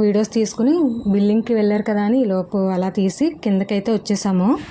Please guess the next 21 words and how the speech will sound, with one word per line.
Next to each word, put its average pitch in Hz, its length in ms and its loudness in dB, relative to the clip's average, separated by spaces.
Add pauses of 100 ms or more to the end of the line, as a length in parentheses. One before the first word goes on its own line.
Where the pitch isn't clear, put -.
(680)
ఇదిగోండి, 185 380 0 (100)
మన 214 140 0 (100)
యాక్సెసరీస్ 240 540 0
ఎక్కడైనా 220 460 0
ఉంటాయి 226 240 -2
కదండి, 214 280 2
ఇంకా 220 160 -2 (100)
క్లిప్స్, 220 440 -2 (1700)
ఇంకా 202 180 -2 (120)
బ్యాండ్స్, 190 580 -2 (380)
హెయిర్ 196 300 2
బ్యాండ్స్, 196 380 0 (1700)
క్లచెస్. 202 520 -4 (420)
ఇదిగోండి, 190 380 0 (120)
ఈ 226 40 0 (120)
బాక్స్ 214 280 -2
చూడండి, 233 360 2
ఎయిట్ 202 200 -2
ఫిఫ్టీ 214 280 -2
రూపీస్ 202 320 -2
అంట. 175 160 -2